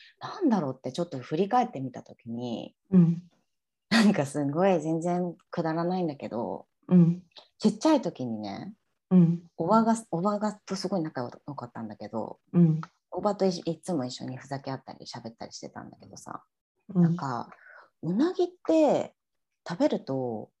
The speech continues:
Speaker 1: お腹でくっついて、
Speaker 2: え？
Speaker 1: 口から出てくるんだよ。
Speaker 2: <laughs>
Speaker 1: とか、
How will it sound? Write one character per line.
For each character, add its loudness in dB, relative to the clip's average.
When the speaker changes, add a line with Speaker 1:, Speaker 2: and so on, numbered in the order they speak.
Speaker 1:
お -2
腹 0
で -4
く -4
っ -4
つ 0
い 2
て、 -10
Speaker 2:
え？ -8
Speaker 1:
口 -16
か -8
ら -2
出 6
て 6
く 6
る 10
ん 8
だ 8
よ。 -4
Speaker 2:
<laughs> -10
Speaker 1:
と 6
か、 2